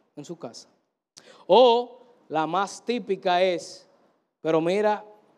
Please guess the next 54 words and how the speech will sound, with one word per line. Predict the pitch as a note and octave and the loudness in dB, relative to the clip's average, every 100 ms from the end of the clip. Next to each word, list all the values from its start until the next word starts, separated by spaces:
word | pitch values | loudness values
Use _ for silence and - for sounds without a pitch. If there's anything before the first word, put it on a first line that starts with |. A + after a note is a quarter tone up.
| _ | _
Miguel | D#3 D#3+ F#3+ | 0 2 2
Núñez | G3 G#3+ F#3+ | 0 -4 -4
sí | G#3 | -2
le | G3+ | -2
dio | G3+ G#3 | 0 2
una | G3+ G3+ | 2 0
buena | F#3+ G3 | -2 -4
interpretación | F#3+ F#3 F#3 F3+ D3 F3+ | -6 -10 -8 -8 -6 -8
a | E3+ | -6
ese | E3+ | -8
texto, | D#3+ F3 E3+ - | -4 -2 -2 -6
pero | C#3+ D3 | -10 -12
tú | C#3 D#3+ | -10 -8
lo | F3 | -8
que | F3 | -6
dijiste | E3+ E3 | -6 -6
fue | E3+ | -4
un | E3+ | -2
disparate", | E3+ E3 D3+ C#3+ - - | -2 0 -2 -4 -8 -14
alante | C3 C#3 D3+ D#3 | -8 -6 -6 -10
de | D3+ D#3 | -10 -12
los | D#3 D3 | -14 -16
hijos. | C3+ B2+ _ _ _ _ _ _ _ _ _ _ _ _ _ _ _ _ _ _ - | -18 -18 _ _ _ _ _ _ _ _ _ _ _ _ _ _ _ _ _ _ -2
Y | F#3 | 0
peor | - F3+ G#3+ C#4 | 4 4 4 2
todavía, | C#4 C4+ A#3+ G#3+ F#3 | 0 2 2 2 2
cuando | F#3 F#3 F3 | 4 4 4
sale | E3 F3+ A#3 A3+ | 4 4 4 2
con | A#3 | 2
las | G#3+ | 2
hermanas, | A3 G#3 F#3+ F3 E3+ | 2 0 0 0 -2
le | |
dice, | E3+ D#3+ | -2 -4
"Mira, | E3+ F#3+ | -4 -2
el | D#3+ | -2
esposo | D3+ D#3 E3+ | -4 -8 -8
mío | F3 F#3+ G3+ G3+ G3+ _ _ _ _ _ _ _ _ _ _ _ | -8 -8 -8 -12 -18 _ _ _ _ _ _ _ _ _ _ _
no | - D#3+ | -6 -2
entiende | F#3 F3 F#3 F#3 F3+ E3+ | -2 -2 -2 -2 -4 -4
nada | D#3 E3 D#3+ | -4 -6 -6
de | D3 | -6
la | C#3 | -6
Biblia. | D3+ D3 C#3+ | -6 -4 -6
Dijo | D3 F3+ A3+ | -6 -6 -8
un | A3 | -8
disparate | A#3 G#3+ G3 G#3+ G3+ | -6 -2 -2 -2 -4
que | E3+ | -4
yo | F3+ | -6
lo | F3+ | -6
tuve | F#3+ | -8
que | F#3 | -6
mandar | F3+ E3+ E3+ | -8 -6 -8
a | |
callar". | E3+ C#3 C3+ B2+ | -8 -8 -10 -12